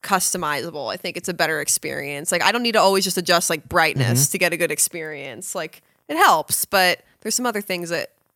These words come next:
Speaker 1: could help to be adjusted as well. And F P S, I could see being one of them after hearing your take on it.
Speaker 2: Yeah, like, you included all these other features, like co-,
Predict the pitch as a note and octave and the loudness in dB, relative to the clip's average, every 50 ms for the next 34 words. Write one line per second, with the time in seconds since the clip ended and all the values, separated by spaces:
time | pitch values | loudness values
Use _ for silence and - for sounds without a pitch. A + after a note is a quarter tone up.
0 | _ _ _ - G3 F3+ F3+ E3+ E3 - - E3 - C#3+ B2 - - - - - | _ _ _ -8 -6 -2 -2 -2 -2 -2 -6 -6 -6 -6 -6 -6 -6 -6 -6 -8
1 | D#3+ - C#3 D#3+ E3+ E3 D#3 D3+ D3 D3+ D3+ D3+ D#3 D3+ - - - F3+ E3+ - | -8 -8 -8 -6 -4 -2 -2 -2 -2 -4 -6 -8 -10 -12 -4 -2 0 0 0 0
2 | - F3+ E3 E3 - E3 D#3 - - E3 D3+ - - E3+ D#3 E3 D#3+ D#3 D3+ D3+ | -2 -2 -2 0 -2 -4 -6 -4 -6 -4 -4 -4 -4 -4 -6 -6 -6 -6 -6 -8
3 | D3+ D3+ D3+ D3+ D#3 D#3+ D#3+ - D#3+ E3+ F3 D#3+ D#3 D#3 D#3 D#3+ E3 E3 F3 - | -8 -8 -8 -8 -8 -10 -10 -10 -10 -8 -6 -6 -6 -6 -6 -8 -10 -12 -12 -14
4 | _ _ _ _ _ _ _ _ F3 E3+ - - E3+ E3 D#3+ E3+ E3 D#3+ D#3+ E3 | _ _ _ _ _ _ _ _ -10 -8 -6 -6 -6 -6 -4 -4 -4 -4 -4 -4
5 | E3 E3 E3+ F#3 C3+ G#2+ G#2 - - C3 B2 A2+ A#2 A#2+ C3 C#3+ C3+ A2 - - | -4 -4 -2 -4 -4 -4 -6 -8 -8 -8 -8 -6 -8 -8 -8 -8 -8 -10 -12 -12
6 | C3+ B2 - - D#3 D3 C3+ - C3 C3 C3+ C#3 C3 C3+ C3+ A#2+ A#2+ B2 C#3 D3 | -12 -10 -6 -4 -4 -4 -4 -4 -6 -6 -4 -4 -4 -6 -8 -6 -6 -6 -4 -4
7 | B2+ A#2 G#2+ - - A2+ A2 - - A2 G#2+ - G#2 G2 - - | -4 -6 -6 -8 -10 -12 -10 -10 -10 -10 -10 -10 -12 -12 -12 -14